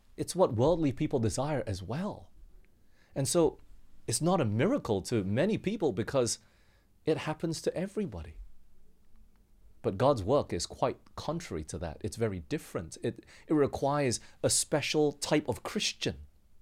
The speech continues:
to be praying for these sorts of things, because many Christians, we, we go to church, but we're still praying for our own personal things. It's time to change that mindset.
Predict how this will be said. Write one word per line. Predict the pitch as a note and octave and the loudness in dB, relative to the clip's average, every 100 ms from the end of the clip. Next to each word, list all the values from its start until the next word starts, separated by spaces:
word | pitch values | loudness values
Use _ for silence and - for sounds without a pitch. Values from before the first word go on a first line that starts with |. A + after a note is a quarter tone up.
| - - - - - - - - | -20 -20 -20 -20 -20 -20 -20 -6
to | A#2+ | 0
be | A2 | 0
praying | - C#3 A#2 | 0 0 0
for | G2 | 0
these | F#2 F#2+ | -2 -2
sorts | - A2 - | 0 -2 -2
of | - | -8
things, | - B2+ E2 | -8 -6 -6
because | - G#2+ F#2 | -6 -4 -2
many | A2 G#2 | -2 -4
Christians, | - - - E2 D#2+ - - - - - - - | -4 -8 -6 -8 -6 -12 -14 -20 -20 -20 -16 -2
we, | A#2+ A2+ | 2 2
we | - A2 | 2 0
go | B2 A2 | 2 0
to | |
church, | - D3 B2 - | 2 2 2 0
but | G2+ | -2
we're | A2+ | 0
still | G2+ - C#3 | 0 2 2
praying | - - B2+ G2+ F2 - - | 0 -2 -2 -2 -4 -8 -20
for | - A2+ | -2 0
our | G2 - | 2 0
own | B2 A2 | 0 0
personal | - - A#2+ A2 - G2+ F#2+ | -2 -2 0 0 -2 -2 -4
things. | - C3 G#2+ C2+ - - - - - - _ - - _ - - - - - | -6 -8 -8 -10 -14 -16 -18 -20 -20 -20 _ -20 -20 _ -20 -20 -20 -20 -20
It's | - - | -8 -8
time | - D#3+ D3+ | -2 2 2
to | A2 G#2 - - | 2 0 -2 -2
change | - D#3+ C#3+ | 2 2 2
that | A#2 - | 2 0
mindset. | A#2 B2 D#3 C#3+ - - - | -2 -2 0 0 -2 -4 -8